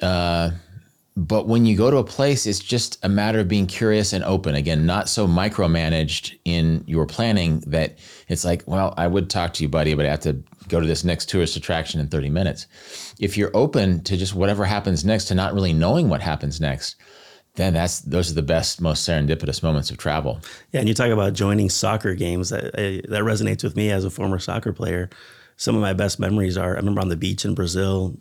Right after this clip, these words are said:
Speaker 2: ran in this middle of nowhere town, not a tourist attraction at all, but ended up as a part of a soccer game on the beach. And it's one of my f-, my favorite memories. How do you get in, into that? Do you just kinda stand on the sideline and kinda say,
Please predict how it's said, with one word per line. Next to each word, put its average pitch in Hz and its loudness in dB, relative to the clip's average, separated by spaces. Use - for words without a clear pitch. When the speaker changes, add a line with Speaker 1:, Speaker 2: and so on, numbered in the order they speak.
Speaker 2:
ran 92 -2
in 92 -2
this 90 -8
middle 95 -2
of 87 -2
nowhere 90 -2
town, 95 0
not 98 0
a - -2
tourist 98 -2
attraction 92 -4
at 85 -2
all, 101 0
but 95 -8
ended 95 0
up - -8
as 104 0
a 98 2
part 107 2
of 95 2
a 92 0
soccer 104 0
game 87 -4
on 92 -4
the 85 -4
beach. 101 -4
And 92 -4
it's - -6
one 101 -2
of 95 -2
my 87 -2
f-, - -10
my - -10
favorite 98 -2
memories. 92 0
How 113 0
do 139 4
you 139 6
get 120 4
in, 127 4
into 120 4
that? 98 -2
Do 104 -4
you 95 -2
just 98 -4
kinda 101 0
stand 98 0
on 101 2
the 95 0
sideline 110 0
and 98 0
kinda 98 -2
say, 98 -2